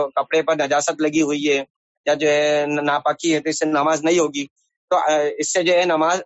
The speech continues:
معلوم، بعد میں معلوم پڑنے کے بعد میں ضروری ہے کہ نماز پھر سے لوٹا دے، چاہے نجاست بدن پہ ہو، کپڑے پر ہو، یا پھر جو ہے، اے، بدن پر، کپڑے پر یا جگہ پر، جس جگہ نماز پڑھا ہے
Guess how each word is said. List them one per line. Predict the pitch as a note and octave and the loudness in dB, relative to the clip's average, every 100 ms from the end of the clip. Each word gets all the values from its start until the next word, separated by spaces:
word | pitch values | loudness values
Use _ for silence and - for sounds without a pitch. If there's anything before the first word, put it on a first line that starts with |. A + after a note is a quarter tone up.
| _ _ - | _ _ -4
معلوم، | D3 D#3+ F3+ | 0 2 0
بعد | D#3 F3 | 0 0
میں | F#3 | 2
معلوم | E3 F3+ F3 | 2 0 0
پڑنے | E3+ E3+ | 0 0
کے | E3+ E3 | 0 0
بعد | D#3 | 0
میں | D#3+ E3+ | 0 -2
ضروری | D3+ D3+ E3+ G3 | -2 -2 -2 0
ہے | F3 G3 _ _ _ - | 0 0 _ _ _ -4
کہ | D#3+ | 0
نماز | D3+ D#3 E3 | 2 0 -2
پھر | D#3+ | -2
سے | D3+ F3 | -2 0
لوٹا | A2+ C#3 C#3 | 2 2 0
دے، | C#3 B2 B2 _ _ | -2 -4 -10 _ _
چاہے | - E3+ | -2 0
نجاست | E3+ D#3 E3 D#3+ F3+ | 2 2 0 0 -4
بدن | D#3 D#3 F#3+ | -2 0 0
پہ | F#3+ G3+ | 0 2
ہو، | F3+ F#3+ | 2 0
کپڑے | - D#3+ - F3+ | -2 -2 0 0
پر | F#3 F3+ | 2 2
ہو، | F3 G3 - _ _ - | 2 0 -4 _ _ -2
یا | E3+ | -2
پھر | E3 F3+ E3+ | 0 -2 0
جو | F3 | 2
ہے، | D#3+ F3+ G3 G3 _ _ _ - | 2 2 0 -4 _ _ _ -4
اے، | D#3+ D#3+ D#3+ D#3 D3+ D3+ D3 - C3+ - | 0 2 2 2 2 0 0 -4 _ -2
بدن | D#3 F3+ | 0 0
پر، | F3+ F#3+ | 0 0
کپڑے | F3 D#3+ F3+ F3+ | 0 0 0 2
پر | F#3+ G3 - - | 0 -2 -4 -2
یا | D#3+ F#3 G3+ _ _ - | 2 2 0 _ _ -2
جگہ | D#3 E3+ | 2 2
پر، | E3 D3 C3 | 2 0 0
جس | C3+ D#3+ | -2 0
جگہ | E3 D#3+ | 2 2
نماز | D3+ D#3+ - | 2 0 0
پڑھا | E3 | 0
ہے | D#3 | 2